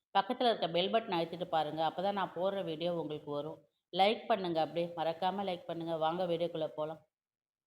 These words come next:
பாருங்க, நான் இந்த தக்காளி ரசம் செய்யறதுக்கு மூணு தக்காளி நல்லா கொஞ்சம் ம-, பெரிய சைஸ் தக்காளியா மூணு தக்காளி எடுத்து வச்சிருக்கிறேன். இப்ப ஸ்டவ்ல நம்ம ஒரு கடாயை வச்சுட்டு,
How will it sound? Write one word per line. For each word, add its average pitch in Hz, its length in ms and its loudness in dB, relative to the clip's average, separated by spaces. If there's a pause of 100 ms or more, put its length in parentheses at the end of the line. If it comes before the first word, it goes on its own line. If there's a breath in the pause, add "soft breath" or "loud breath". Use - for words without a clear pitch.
பாருங்க, 226 240 4
நான் 233 140 2
இந்த 202 100 -4
தக்காளி 220 400 2
ரசம் 196 340 0
செய்யறதுக்கு 185 480 -2
மூணு 196 200 -2
தக்காளி 196 340 -2
நல்லா 180 200 0
கொஞ்சம் 160 340 -4
ம-, 147 200 -2 (340)
பெரிய 190 240 0
சைஸ் 208 260 -6
தக்காளியா 165 340 -2
மூணு 165 180 -2
தக்காளி 165 340 -4
எடுத்து 160 200 -8
வச்சிருக்கிறேன். 143 460 -12 (840)
இப்ப - 160 -2
ஸ்டவ்ல 233 520 8
நம்ம 220 200 4
ஒரு 170 200 6
கடாயை 190 400 6
வச்சுட்டு, 175 380 -4